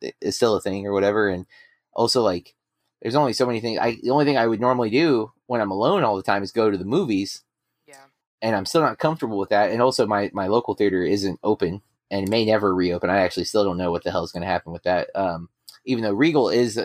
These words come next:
Speaker 1: uh, slowly announcing reopening starting next week. Uh, I'm still
Speaker 2: Not
Speaker 1: a week
Speaker 2: mine.
Speaker 1: away. Yeah, I, mine's not on the list yet either, but I am a week away from my vaccine, uh, my second shot. Uh,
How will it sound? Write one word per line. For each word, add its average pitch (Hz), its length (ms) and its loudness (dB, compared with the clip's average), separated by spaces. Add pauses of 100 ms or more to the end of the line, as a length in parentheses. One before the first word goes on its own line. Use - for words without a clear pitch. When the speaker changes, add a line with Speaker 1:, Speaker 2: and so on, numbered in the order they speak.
Speaker 1:
uh, 107 200 0
slowly 139 480 2
announcing 107 360 0
reopening 104 400 -2
starting 95 400 -2
next 92 280 -10
week. 101 200 -8 (480)
Uh, 110 200 0
I'm 123 140 2
still 147 280 2
Speaker 2:
Not - 120 0
Speaker 1:
a 117 180 0
week 143 180 -2
Speaker 2:
mine. - 20 0
Speaker 1:
away. 117 500 -4 (120)
Yeah, 101 380 -2
I, 104 180 2
mine's 104 340 0
not 98 180 -2
on 98 160 -6
the 92 80 -6
list 95 220 -6
yet 95 160 -2
either, 95 280 -2
but 95 220 -4 (500)
I 139 140 4
am 139 280 -2
a 104 180 2
week 131 220 -2
away 110 360 -2 (160)
from 110 220 -2
my 113 400 2
vaccine, 104 600 -4 (180)
uh, 101 120 -2
my 98 100 -4
second 123 420 -2
shot. 98 340 -2 (420)
Uh, 95 300 2